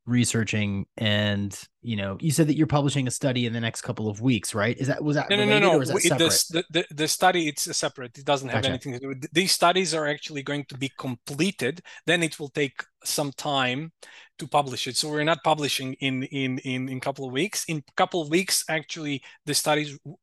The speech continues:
Speaker 2: are, are going to be completed. And then we are kind of forming it and everything, all the, you know, everything is,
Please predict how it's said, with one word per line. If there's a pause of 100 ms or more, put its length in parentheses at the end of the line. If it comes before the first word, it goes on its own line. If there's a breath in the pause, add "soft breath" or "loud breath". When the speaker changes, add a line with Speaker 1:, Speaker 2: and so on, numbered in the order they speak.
(100)
Speaker 2:
are,
are
going
to
be
completed. (520 loud breath)
And
then
we
are
kind
of
forming
it
and
everything,
all
the, (160 loud breath)
you
know,
everything
is,